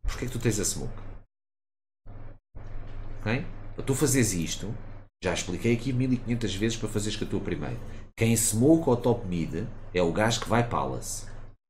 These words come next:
Que é para o teu teammate, que é o Zola, que está no meio. Não é? Tu consegues vê-lo. O Zola está no meio, não tem smoke, nem tem flash. Ele flashou anti-push, agora devia ter a smoke, o molo e a flash para fazer montes de pressão.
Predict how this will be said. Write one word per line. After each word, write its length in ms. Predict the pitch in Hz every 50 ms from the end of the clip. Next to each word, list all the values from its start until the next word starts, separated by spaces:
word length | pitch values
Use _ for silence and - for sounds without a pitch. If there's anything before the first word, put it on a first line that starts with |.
| _ _ _ _ _ _ _ _ _ _ _ _ _ _ _ _ _ _ _ _ -
Que 60 | -
é 40 | -
para 100 | - -
o 60 | 87
teu 120 | - 165 160
teammate, 440 | - 143 120 101 87 80 76 - -
que 80 | -
é 40 | 87
o 60 | 87
Zola, 400 | 87 - 98 95 90 80 87 -
que 60 | -
está 160 | - - - 85
no 100 | 87 85
meio. 400 | 85 82 76 73 73 98 123 - - - - - - - - - - - _ _ _ _ _ _ _ _ _ _ _ _ _ _ 78
Não 80 | 78
é? 60 | 92 110
Tu 140 | - -
consegues 360 | - 85 80 - 101 82 - -
vê-lo. 340 | - 82 71 65 76 - - - - - - - - -
O 60 | -
Zola 260 | - 147 147 151 143
está 180 | - 131 110 101
no 120 | 101 87
meio, 360 | 82 85 76 67 71 85 - - - - - - -
não 140 | 113 131 123
tem 140 | 139 135
smoke, 500 | 120 - - 120 127 147 156 156 - - - - - - -
nem 120 | 113 147 143
tem 180 | 143 151 151
flash. 480 | 151 - 151 147 127 120 - - - - - - -
Ele 100 | 95 90
flashou 480 | 80 - - 104 107 104 - - 160 170
anti-push, 720 | - - - 120 104 - 87 78 73 - - - 92 87 - - - - -
agora 320 | 104 107 127 127 113 110
devia 300 | 101 98 107 135 147 139
ter 180 | - 117 95 95
a 40 | 90
smoke, 400 | - - 120 139 143 98 - 127
o 20 |
molo 300 | 120 113 101 90 92 95
e 120 | 98 95
a 20 | 87
flash 380 | - - 92 85 80 - -
para 100 | - 117
fazer 260 | 110 120 117 104 120 123
montes 280 | 127 143 147 - -
de 60 | -
pressão. 520 | - - - - - 143 131 127 127 123